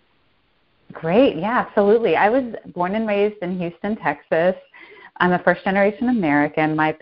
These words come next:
parents, um, my mom is from Mexico, my dad is from Colombia, and I did grow up in a fairly traditional, um, but not too traditional Hispanic Latino family. And that kind of helped me because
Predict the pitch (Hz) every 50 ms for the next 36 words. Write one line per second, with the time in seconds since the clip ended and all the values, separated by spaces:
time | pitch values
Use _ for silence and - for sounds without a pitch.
0 | - - 220 220 233 226 185 165 147 - - _ - - 170 160 156 156 160 165
1 | 156 160 180 196 196 - 233 214 202 190 185 - - - 202 - 190 190 196 190
2 | 185 165 151 135 151 139 143 147 170 180 175 - 220 214 214 - - 214 185 175
3 | 170 170 160 170 165 165 170 165 - - - - - - 196 190 185 190 185 208
4 | 208 202 - 190 180 175 175 170 175 165 160 160 165 147 - _ _ _ _ _
5 | _ _ _ _ _ - 381 359 349 339 320 302 294 277 262 254 - - 247 196
6 | 190 185 185 - - 185 175 170 165 160 165 165 170 - - _ _ _ - -
7 | 175 165 165 165 160 160 165 165 - - - 226 240 262 370 415 403 - - 392
8 | 359 - - 208 156 156 160 - - 151 151 147 147 143 147 - - 180 180 185
9 | 180 - _ 170 160 160 156 156 156 156 - 156 165 160 _ - 165 156 151 151
10 | 156 - - 151 143 147 147 143 139 139 139 143 147 - - 147 151 156 151 151
11 | - _ _ - - _ _ - 196 208 208 196 - - _ _ _ _ - -
12 | - 262 294 370 403 339 247 202 135 135 - _ _ _ _ _ _ - - -
13 | 226 226 226 226 - 196 180 175 165 160 151 147 160 147 - - 180 165 156 156
14 | 156 151